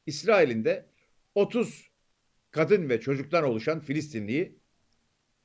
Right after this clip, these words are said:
İsrail cezaevlerindeki kadın ve çocuklardan oluşan otuz kişilik bir grubu serbest bırakması bekleniyor. Şimdi bunda bir önceki rehine takısında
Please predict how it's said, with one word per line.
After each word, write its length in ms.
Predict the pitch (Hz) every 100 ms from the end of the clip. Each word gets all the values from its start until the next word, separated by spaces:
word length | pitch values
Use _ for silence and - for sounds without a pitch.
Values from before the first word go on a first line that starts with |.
| -
İsrail 460 | - 135 190 180
cezaevlerindeki 1000 | 82 113 117 214 175 120 95 85 73 - - - _ _ _ _ _ _ _ _ _ _ _ _ _ _ _ _ _
kadın 360 | - 151 226 180
ve 100 | -
çocuklardan 580 | 135 139 143 147 151
oluşan 460 | 165 135 131 202 208
otuz 500 | 143 151 208 220 - _ _
kişilik 440 | 127 117 131 147
bir 80 | 127
grubu 360 | 110 147 143 -
serbest 440 | - 175 170 -
bırakması 400 | 127 113 104 -
bekleniyor. 420 | 95 - 73 67 60
Şimdi 420 | - 208 175 - _ _ _ _
bunda 480 | 127 190 233 247 -
bir 100 | 247
önceki 600 | 254 185 147 147 104 - _ _ _ _ _ _ -
rehine 280 | 147 147 143
takısında 720 | 127 110 - 104 160 214